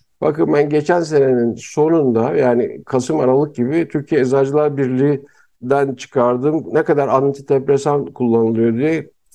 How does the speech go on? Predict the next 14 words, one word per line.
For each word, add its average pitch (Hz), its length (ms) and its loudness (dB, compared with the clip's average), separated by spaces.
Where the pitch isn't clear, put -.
elli 156 340 0
milyon 143 720 2
kutu 151 520 0
reçeteli 139 480 0
antidepresan 127 800 0
satılmış 104 480 -4
Türkiye'de. 131 540 0
Bunun 147 260 2
reçetesi 131 680 0
var, 131 300 2
sakinleştiricisi 120 1160 0
var, 135 220 2
uyuşturucusu 120 800 0
var, 139 240 2